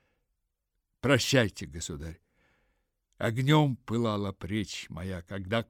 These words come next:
не глупость, залившая её, уходит. Король.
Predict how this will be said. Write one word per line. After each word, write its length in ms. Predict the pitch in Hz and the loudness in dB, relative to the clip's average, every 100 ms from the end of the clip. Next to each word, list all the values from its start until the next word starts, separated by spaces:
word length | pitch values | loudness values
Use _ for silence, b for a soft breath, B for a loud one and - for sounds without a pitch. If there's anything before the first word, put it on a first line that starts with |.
| - | -8
не 160 | 107 | -6
глупость, 880 | 98 98 117 156 _ - 107 85 87 82 | -4 0 2 2 _ -8 -6 -6 -10 -4
залившая 680 | 104 98 90 - - - 87 | -2 -2 -6 -12 -14 -12 -10
её, 460 | 90 87 87 85 - _ _ _ _ _ _ _ _ _ _ - | -8 -6 -6 -6 -12 _ _ _ _ _ _ _ _ _ _ -12
уходит. 720 | 104 - 76 78 82 - - _ _ _ _ _ _ _ _ _ _ _ _ _ _ _ _ _ | -12 -10 -12 -12 -14 -20 -20 _ _ _ _ _ _ _ _ _ _ _ _ _ _ _ _ _
Король. 400 | 85 85 85 | -8 -6 -6